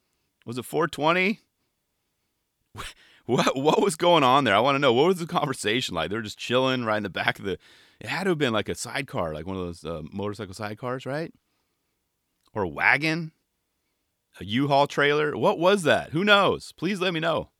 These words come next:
But it was hilarious. I, I, I wanna be in that state of mind or whatever, <laughs> that he looked so peaceful and just happy at that moment, just smiling.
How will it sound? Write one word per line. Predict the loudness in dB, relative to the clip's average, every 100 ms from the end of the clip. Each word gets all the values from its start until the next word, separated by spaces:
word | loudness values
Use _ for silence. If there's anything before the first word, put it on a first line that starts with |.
| _ _ _ _ _ _ -4
But | 0
it |
was | 0
hilarious. | 2 2 2 2
I, | 0 -2
I, | 0 -4 -2
I |
wanna | -2 -2
be | -2 -2
in | 0
that | 0 -2 -4 _
state | -16 -4 0 0
of |
mind | 0 -2 -2 -2
or |
whatever, | -2 -2 -4
<laughs> | -4
that | -6 -8 -12 _ _
he | -12
looked | -8 -8
so | -6 -6 -6
peaceful | -8 -10 -8 -10
and | -10
just | -12
happy | -16 -16 -18
at | -18
that | -16
moment, | -16 -16
just | -16 -18
smiling. | -14 -14 -14 -18